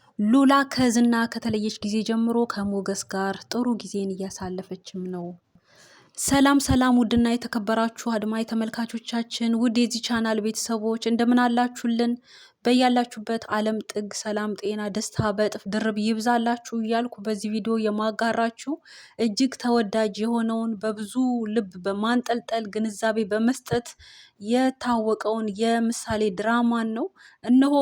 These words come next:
ቪዲዮን በማየት እስከ ፍጻሜ አብራችሁ ቆይታ እንድታደርጉ ስል በትህትና ጋበዝኩ። ለዚህ ቻናል አዲስ ከሆናችሁም ሰብስክራይብ በማድረግ ቤተሰብ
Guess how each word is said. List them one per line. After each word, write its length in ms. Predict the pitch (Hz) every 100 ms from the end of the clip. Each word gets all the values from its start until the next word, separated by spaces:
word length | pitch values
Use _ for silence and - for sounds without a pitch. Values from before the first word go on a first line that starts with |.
| 262
ቪዲዮን 380 | 247 247 254
በማየት 580 | 240 240 240 247 247 247 -
እስከ 440 | - - - 220
ፍጻሜ 540 | 226 220 - 202 214 226
አብራችሁ 440 | 208 214 220 - -
ቆይታ 260 | 214 220 233
እንድታደርጉ 580 | 220 233 - 240 226 214 226
ስል 200 | - 220
በትህትና 480 | 202 214 220 214 214 208 202 -
ጋበዝኩ። 520 | 185 202 185 196 - - _ _ _ _ _ _ _ -
ለዚህ 380 | 226 269 240
ቻናል 420 | 262 269 262 262 247
አዲስ 300 | 208 196 -
ከሆናችሁም 680 | 226 220 220 226 226 233 226
ሰብስክራይብ 600 | - 190 - 208 202 196
በማድረግ 520 | 202 208 208 202 202
ቤተሰብ 480 | 196 196 - - 208